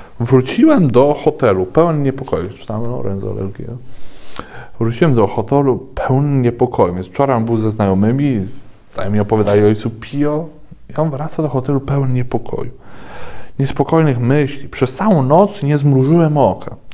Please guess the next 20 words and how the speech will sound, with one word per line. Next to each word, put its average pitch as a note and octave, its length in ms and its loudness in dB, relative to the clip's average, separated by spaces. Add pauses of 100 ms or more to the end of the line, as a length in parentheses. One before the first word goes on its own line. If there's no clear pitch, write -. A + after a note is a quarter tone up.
(540)
Przewracałem C#3+ 680 0
się C#3 180 -2
z A#2+ 60 0
boku C#3+ 320 2
na A2 200 4
bok, G2 180 2
myśląc C#3+ 400 2
bezustannie B2 600 2
o A2+ 40 4
Ojcu A2+ 240 -2
Pio. - 280 -8
Jego D3 260 4
twarz G3 420 0
ze C#3 100 0
zdjęcia, A#2+ 760 0
które G#2+ 300 0
zobaczyłem A2 500 2
na A2+ 80 2
okładce B2 360 0
książek, C#3 420 -2